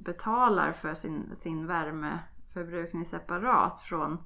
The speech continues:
eh, från det andra, så finns det inte incitament för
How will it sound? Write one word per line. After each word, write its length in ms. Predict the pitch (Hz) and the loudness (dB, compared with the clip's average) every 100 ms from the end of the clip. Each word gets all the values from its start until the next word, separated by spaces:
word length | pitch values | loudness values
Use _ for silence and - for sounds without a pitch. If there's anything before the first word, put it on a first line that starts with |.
| - - | -10 -8
eh, 280 | 175 165 143 | -4 -4 -4
från 240 | - 170 | -2 2
det 60 | 160 | 8
andra, 400 | 107 254 202 170 | 10 10 8 4
så 120 | 180 | -2
finns 400 | - 226 220 214 | 0 4 4 4
det 60 | 196 | 0
inte 260 | 190 185 | -2 0
incitament 920 | 156 170 180 185 175 208 254 226 208 - | 0 0 -2 -2 0 2 4 4 2 -2
för 480 | 175 151 143 160 | 0 2 2 0